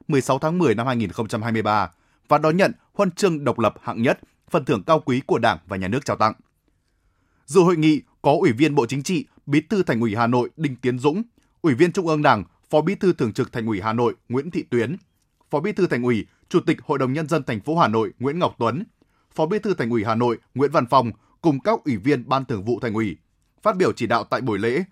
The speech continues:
Phó Bí thư Thường trực Thành ủy Hà Nội Nguyễn Thị Tuyến nhận định, bảy mươi lăm năm qua, kể từ khi được thành lập, công tác kiểm tra của Đảng đã có những đóng góp to lớn, góp phần xây dựng,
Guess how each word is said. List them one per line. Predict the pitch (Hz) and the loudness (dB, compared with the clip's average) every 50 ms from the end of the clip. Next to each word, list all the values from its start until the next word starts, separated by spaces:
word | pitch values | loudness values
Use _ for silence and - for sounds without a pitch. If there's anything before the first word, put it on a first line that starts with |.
| _ _ _ _ | _ _ _ _
Phó | - 170 | -2 -2
Bí | 156 170 202 | -2 -2 -2
thư | - 208 175 160 | -2 0 0 0
Thường | - 123 110 | 0 -2 -4
trực | 104 - 131 110 | -2 -4 -4 -4
Thành | 127 113 | -4 -4
ủy | 107 104 98 | -4 -4 -2
Hà | 110 107 | -2 -2
Nội | 113 120 117 98 110 | 0 0 0 -2 -2
Nguyễn | 113 135 143 | -4 -4 -4
Thị | - 160 131 | -4 -4 -4
Tuyến | - 120 113 113 147 | -2 -2 -2 0 -2
nhận | 175 135 | -2 -2
định, | 120 120 120 117 - _ _ _ _ - | 0 0 -2 -2 -6 _ _ _ _ -4
bảy | 156 147 120 | -2 0 0
mươi | 117 147 160 | 0 0 0
lăm | 180 170 170 | 0 0 0
năm | 165 165 160 | 0 -2 -2
qua, | - 165 156 147 143 135 - _ _ _ | 0 2 4 4 4 2 -2 _ _ _
kể | - 160 135 | 0 0 0
từ | 127 139 | 0 -4
khi | - - 190 185 | -6 -6 -6 -4
được | 156 131 110 - | -2 -2 -4 -4
thành | 127 117 113 | -4 -4 -4
lập, | 113 110 107 - _ _ _ _ _ | -4 -4 -4 -6 _ _ _ _ _
công | 202 185 170 | -4 -4 -2
tác | - 233 240 233 _ | -4 -4 -6 -4 _
kiểm | - 127 98 | -6 -6 -6
tra | - - 151 139 | -4 -4 -4 -2
của | - 123 110 | -2 -2 0
Đảng | 117 117 104 90 - _ _ | 0 0 0 -2 -6 _ _
đã | - 143 147 170 - | -6 -4 -4 -4 -2
có | - 131 120 | -2 -2 0
những | 123 139 151 131 | 0 -2 -4 -4
đóng | 135 120 120 | -4 -4 0
góp | - 202 214 - | 0 0 0 0
to | - 143 127 | 0 0 0
lớn, | 117 110 104 117 170 170 - _ _ _ _ - | 0 0 -2 -2 -4 -6 -10 _ _ _ _ -4
góp | 220 233 233 | -2 -2 0
phần | - 131 110 98 | -2 -2 -4 -2
xây | - 143 127 | -4 -4 -2
dựng, | 120 - 123 | -2 -2 -4